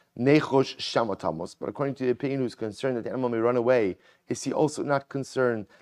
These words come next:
that the animal may die? To which the Gemara says, "Misa lo shchicha." We'll say such a fascinating statement. Death is not common, which is quite a fascinating statement, I will say.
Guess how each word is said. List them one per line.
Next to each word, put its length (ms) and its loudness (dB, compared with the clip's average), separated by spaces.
that 180 2
the 120 -2
animal 340 0
may 200 0
die? 480 0
To 100 -2
which 200 0
the 120 -2
Gemara 240 2
says, 200 -6
"Misa 800 4
lo 240 6
shchicha." 720 -4
We'll 120 4
say 280 0
such 360 -8
a 60 -4
fascinating 680 0
statement. 440 -4
Death 320 4
is 140 -6
not 280 -2
common, 460 -8
which 140 -8
is 120 -12
quite 220 0
a 60 -6
fascinating 540 -6
statement, 300 -10
I 20 -10
will 160 -6
say. 200 -10